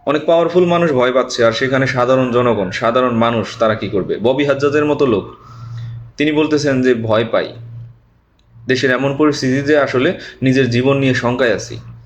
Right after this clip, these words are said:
তাহলে ববি হাজ্জাজের মতো লোক যদি জীবন নিয়ে শঙ্কায় থাকে, তাহলে আমাদের মতো সাধারণ মানুষ আমরা কি করব? প্রতিনিয়ত মাঠে ঘাটে লাশ পড়ে থাকতেছে, প্রতিনিয়ত ধর্ষণের শিকার হচ্ছে, আহ, মসজিদের ছাদে পর্যন্ত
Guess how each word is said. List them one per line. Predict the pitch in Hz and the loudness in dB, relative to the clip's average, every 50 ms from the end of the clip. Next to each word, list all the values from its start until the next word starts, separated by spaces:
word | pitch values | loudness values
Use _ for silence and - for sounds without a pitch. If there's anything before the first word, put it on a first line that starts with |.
| _ _ - - - - _ - | _ _ -20 -20 -20 -12 _ 0
তাহলে | 131 127 135 127 117 | 0 2 2 2 2
ববি | 110 120 123 123 135 | 2 2 2 2 0
হাজ্জাজের | 131 127 123 131 139 139 143 143 143 | -2 0 0 2 2 2 2 2 2
মতো | 139 135 139 139 | 0 0 2 2
লোক | 131 127 127 123 117 | 4 4 2 2 0
যদি | 120 117 117 117 | -2 -2 0 0
জীবন | 110 113 120 127 139 143 | 0 0 0 0 0 2
নিয়ে | 143 147 143 | 2 0 0
শঙ্কায় | 139 139 120 110 98 92 | 0 -2 -2 0 -2 -2
থাকে, | 90 92 - 110 113 | -4 -4 -6 -6 -4
তাহলে | 113 127 120 123 127 135 143 - - - - - - | -2 0 0 2 2 0 0 -2 -6 -18 -14 -8 -4
আমাদের | 107 117 131 135 147 151 | -2 0 0 0 0 0
মতো | 156 151 143 147 | 0 0 -2 -2
সাধারণ | 135 - 131 123 131 131 131 131 127 | -2 0 0 2 2 2 2 2 2
মানুষ | 127 117 104 92 87 - - - - | 0 0 0 -2 -4 -6 -10 -12 -10
আমরা | - 117 120 120 120 | -6 -2 0 0 0
কি | 117 120 104 | 0 -2 -6
করব? | - 92 85 - 82 - - - - - - _ _ _ _ _ _ _ _ _ _ _ _ _ - _ _ - | -4 -4 -6 -6 -8 -10 -12 -14 -18 -20 -20 _ _ _ _ _ _ _ _ _ _ _ _ _ -20 _ _ 0
প্রতিনিয়ত | - 151 151 175 165 160 160 156 151 156 156 151 151 - 113 113 | 0 2 2 2 0 2 0 0 2 2 2 0 0 -2 -6 -4
মাঠে | 110 117 113 110 127 127 123 | -2 -2 -2 0 0 0 2
ঘাটে | 117 110 107 104 123 120 | 2 0 0 0 0 2
লাশ | 117 113 110 - - | 2 2 0 0 0
পড়ে | 120 117 117 | 0 0 0
থাকতেছে, | 127 120 117 - 123 117 131 147 151 - - - - - - | 0 -2 -4 -2 -2 0 0 0 -2 -2 -12 -18 -20 -12 -4
প্রতিনিয়ত | - 147 147 147 170 156 156 151 143 147 143 | 0 0 0 2 0 0 2 0 2 0 2
ধর্ষণের | 117 113 113 110 - 139 143 139 | 0 0 0 0 -2 -2 -2 -2
শিকার | 135 139 131 131 127 120 | -2 0 0 0 0 0
হচ্ছে, | 117 113 117 - 156 165 | 0 -2 -2 -2 -2 -2
আহ, | 160 165 - - - - - - - 104 104 | -2 -6 -14 -20 -20 -20 -10 -4 -2 -2 0
মসজিদের | 101 101 98 90 87 113 135 139 - - 147 143 135 151 147 147 | 0 -2 -4 -2 0 0 0 0 -2 -4 -4 0 2 0 0 0
ছাদে | - - 135 139 156 165 | -2 -4 -2 -2 -2 0
পর্যন্ত | 156 156 151 139 143 135 127 117 107 90 | 0 0 0 0 0 0 0 0 -2 -4